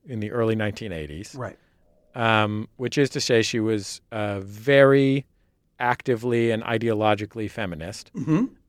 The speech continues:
Speaker 1: um, at the same time as, as she came out as a lesbian.
Speaker 2: Mm-hmm.
Speaker 1: And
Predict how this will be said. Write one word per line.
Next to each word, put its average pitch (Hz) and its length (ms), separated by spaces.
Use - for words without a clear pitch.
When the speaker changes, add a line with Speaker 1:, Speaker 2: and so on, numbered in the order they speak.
Speaker 1:
um, 101 460
at 117 100
the 117 100
same 110 200
time 107 220
as, 101 200
as 117 160
she 110 160
came 107 240
out 90 200
as 87 100
a 92 60
lesbian. 80 500
Speaker 2:
Mm-hmm. 131 180
Speaker 1:
And 110 240